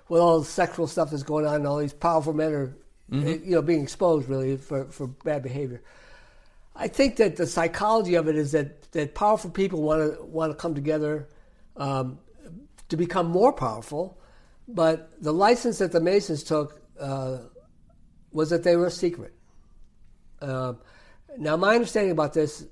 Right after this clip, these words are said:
Speaker 1: uh, and I may be wrong about this, but my understanding was that the Allegiant, you, the Masonic Allegiant w-, w-, took precedence over every other allegiance. So if you and I are Masons, and you're embezzling money from your work, and I know it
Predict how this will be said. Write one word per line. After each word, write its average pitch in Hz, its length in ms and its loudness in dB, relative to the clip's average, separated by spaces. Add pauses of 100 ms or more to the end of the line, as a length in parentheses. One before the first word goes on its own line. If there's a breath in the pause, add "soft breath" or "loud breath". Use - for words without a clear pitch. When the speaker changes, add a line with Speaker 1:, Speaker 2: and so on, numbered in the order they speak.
(120)
Speaker 1:
uh, 147 200 -8
and 151 100 0
I 165 60 4
may 185 140 0
be 190 120 2
wrong 165 260 2
about 117 220 -8
this, 113 260 -16
but 139 260 -4
my 175 160 0
understanding 190 420 0
was 143 180 -2
that 143 160 -2
the 147 120 0
Allegiant, 208 440 0
you, 151 140 -2
the 143 180 -10
Masonic 214 480 2
Allegiant 175 400 2
w-, 147 300 -4
w-, 147 200 -4
took - 280 -14
precedence 170 380 -2
over 139 180 -4
every 160 260 2
other 139 160 0
allegiance. 127 640 -6 (460 soft breath)
So 156 160 2
if 143 80 -2
you 208 180 6
and 233 80 12
I 226 140 4
are 190 100 6
Masons, 175 640 0 (420 soft breath)
and 151 560 -2
you're 196 360 4
embezzling 180 420 4
money 175 240 2
from 160 160 -2
your 147 140 0
work, 143 400 0
and 135 100 -8
I 156 140 -2
know 170 260 2
it 127 140 -6